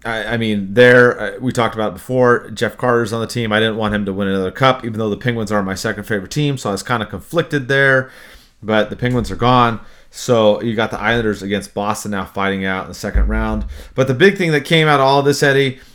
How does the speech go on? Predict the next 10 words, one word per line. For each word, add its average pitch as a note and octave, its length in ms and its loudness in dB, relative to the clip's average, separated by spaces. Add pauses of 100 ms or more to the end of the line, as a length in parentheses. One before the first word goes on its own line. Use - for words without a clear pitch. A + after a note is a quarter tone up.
(160)
is, A2 160 -2
of G#2 140 -8
course, D3+ 360 2
because B2+ 520 -2
of A#2 80 -4
the G#2 80 -4
goalie C3+ 260 0
situation B2+ 600 -4
in F#2+ 60 -8
Pittsburgh, E3 680 2